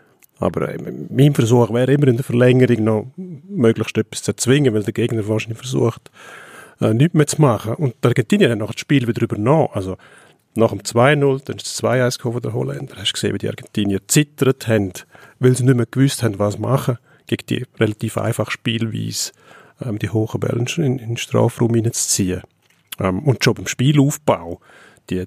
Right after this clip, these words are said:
die Abwehrreihen sind sich gar nicht mehr gewöhnt, dass sie sich müssen gegen hohe Bälle verteidigen, weil meistens versucht wird, von hinten rauszuspielen,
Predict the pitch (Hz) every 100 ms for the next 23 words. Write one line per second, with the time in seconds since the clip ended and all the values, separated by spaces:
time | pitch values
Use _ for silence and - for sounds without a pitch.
0 | - 98 117 113 117 110 95 113 117 127
1 | - 147 123 113 113 107 - 120 139 143
2 | - - 127 117 - 123 120 110 113 113
3 | 113 110 104 101 - 110 123 131 113 113
4 | - 135 139 - - - 117 117 - 98
5 | - - - - _ - - 110 107 127
6 | 139 - - 120 123 117